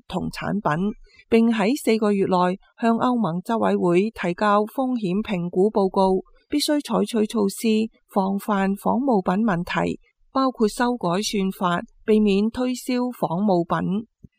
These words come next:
第二，喺風險評估報告中，應該特別針對消費者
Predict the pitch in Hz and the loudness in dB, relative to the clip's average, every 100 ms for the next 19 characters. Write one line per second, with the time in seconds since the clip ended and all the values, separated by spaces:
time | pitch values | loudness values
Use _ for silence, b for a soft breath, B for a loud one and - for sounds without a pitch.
0 | _ - 202 196 196 185 190 - _ _ | _ -2 0 2 2 2 0 -8 _ _
1 | - 220 269 320 294 277 185 233 233 180 | 2 2 4 0 2 2 2 2 0 0
2 | 180 196 240 208 196 196 226 214 214 b | 2 2 2 2 2 2 2 0 0 b
3 | b - 269 269 254 196 196 185 247 247 | b -2 0 2 0 0 0 0 -2 0
4 | 208 185 190 - 226 214 185 190 | 0 0 -2 -2 -2 0 0 0